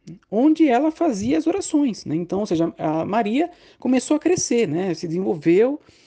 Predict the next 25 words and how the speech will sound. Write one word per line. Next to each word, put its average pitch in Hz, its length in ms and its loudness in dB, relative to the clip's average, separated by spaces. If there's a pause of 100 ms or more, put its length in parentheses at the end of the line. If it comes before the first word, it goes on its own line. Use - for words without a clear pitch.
(180)
se - 140 -20
tornou 160 220 2
uma, 160 180 2
uma 156 300 0
menina, 202 360 -2
uma 165 120 0
adolescente. 180 680 -2 (920)
E 196 120 4
aí, 233 400 2
ela 208 180 -2
tinha 233 140 -6
um 262 80 -4
cantinho 294 360 -2
dela 233 300 -2
lá 240 140 -4
no 339 100 -4
templo. 160 420 -6 (640)
E 294 100 4
toda 392 300 2
vez 247 240 2
que 220 580 -4 (320)
o - 80 -10
profeta 208 320 0
Zacarias 190 460 2
entrava 196 760 -2